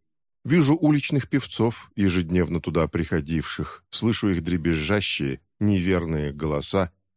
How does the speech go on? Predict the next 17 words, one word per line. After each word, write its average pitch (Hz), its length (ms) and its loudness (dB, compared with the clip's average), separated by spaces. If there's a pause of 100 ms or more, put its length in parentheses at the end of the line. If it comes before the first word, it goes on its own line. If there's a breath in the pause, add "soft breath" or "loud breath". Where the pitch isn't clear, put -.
(160)
чувствую 117 500 2
тяжёлый 113 520 0
каменный 92 600 0
зной 78 420 -2
Парижа, 76 600 -2 (540)
вижу 135 340 4
в 104 120 0
дымном 131 380 2
и 120 120 2
жарком 113 500 0
небе 82 480 0
на 90 140 -2
соседнем 85 600 0
доме 82 340 0
из 71 120 -4
красного 80 560 -2
кирпича 95 580 -4